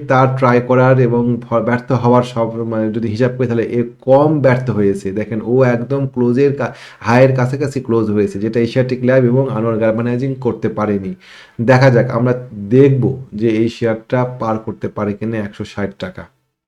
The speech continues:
লেভেল। ভালো ইপিএস ডিভিডেন্ড যদি আগামীকালকে দেয়, আগামীকালকে দুপুরের পরে, ট্রেড আওয়ারের পরে এই, এই সমস্ত ইপিএস ডিক্লারেশন আসবে। আহ, যদি ভালো ইপিএস দেয়, শেয়ারটা বেশ ভালো করার সম্ভাবনা থাকবে।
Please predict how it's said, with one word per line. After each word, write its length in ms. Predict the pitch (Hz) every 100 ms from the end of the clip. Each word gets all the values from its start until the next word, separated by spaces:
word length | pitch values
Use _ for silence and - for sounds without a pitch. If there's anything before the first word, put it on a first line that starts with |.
| - -
লেভেল। 540 | 101 104 101 98 92 87 _ - - _
ভালো 380 | 104 98 120 135
ইপিএস 580 | 131 123 127 127 127 -
ডিভিডেন্ড 380 | 117 120 127 131
যদি 140 | 127 127
আগামীকালকে 560 | 113 117 117 107 110
দেয়, 160 | 104 104
আগামীকালকে 520 | 104 117 117 113 117
দুপুরের 420 | 107 107 117 117
পরে, 240 | 113 113 101
ট্রেড 200 | 120 120
আওয়ারের 260 | 117 117
পরে 220 | 117 120
এই, 180 | 110 110 110
এই 120 | 107
সমস্ত 380 | 101 113 110 110
ইপিএস 440 | 107 104 117 107
ডিক্লারেশন 720 | 101 - 101 110 110 107 - 110
আসবে। 460 | 98 95 104 160 - - - -
আহ, 300 | - 110 110
যদি 180 | 107 127
ভালো 280 | 113 110 120
ইপিএস 380 | 127 120 123 117
দেয়, 220 | 139 147
শেয়ারটা 580 | - 113 110 - 110 92 - -
বেশ 300 | 175 - 127
ভালো 240 | 104 110
করার 180 | 107 107
সম্ভাবনা 500 | - 98 98 98 92
থাকবে। 360 | 90 90 85